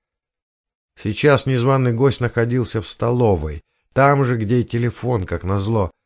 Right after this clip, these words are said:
Хотя какая разница? Если бы Игорь попробовал позвонить кому-то из другой комнаты, он бы все равно выдал себя голосом.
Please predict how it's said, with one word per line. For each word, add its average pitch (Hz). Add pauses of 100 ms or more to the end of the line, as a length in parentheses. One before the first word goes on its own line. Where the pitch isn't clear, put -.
(380)
Хотя 92
какая 95
разница? 87 (400)
Если 107
бы 113
Игорь 107
попробовал 113
позвонить 104
кому-то 107
из 90
другой 101
комнаты, 127 (280)
он 117
бы 123
все 131
равно 131
выдал 107
себя 104
голосом. 107